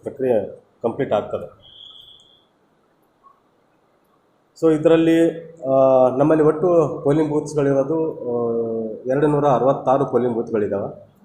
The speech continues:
ಅದರಲ್ಲಿ ವಲ್ನರಬಿಲಿಟಿ ಪೋಲಿಂಗ್ ಬೂತ್ಸ್‌ಗಳು ಯಾವುವೂ ಇಲ್ಲ. ನಾವು ಪೊಲೀಸ್ ಇಲಾಖೆಯಿಂದ ಎಲ್ಲ ಮಾಹಿತಿಗಳನ್ನು ತೊಗೊಂಡಿದ್ವಿ.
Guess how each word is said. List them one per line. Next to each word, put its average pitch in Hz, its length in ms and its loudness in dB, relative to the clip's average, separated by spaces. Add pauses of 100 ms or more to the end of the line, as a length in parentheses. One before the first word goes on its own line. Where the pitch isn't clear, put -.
(600)
ಅದರಲ್ಲಿ 151 760 -2
ವಲ್ನರಬಿಲಿಟಿ 160 840 -2
ಪೋಲಿಂಗ್ 139 260 -2
ಬೂತ್ಸ್‌ಗಳು 139 360 -2
ಯಾವುವೂ 117 280 0
ಇಲ್ಲ. 101 140 -2
ನಾವು 104 180 -6
ಪೊಲೀಸ್ 123 320 -4
ಇಲಾಖೆಯಿಂದ 120 400 -2
ಎಲ್ಲ 117 160 0
ಮಾಹಿತಿಗಳನ್ನು 113 540 -4
ತೊಗೊಂಡಿದ್ವಿ. 110 720 -8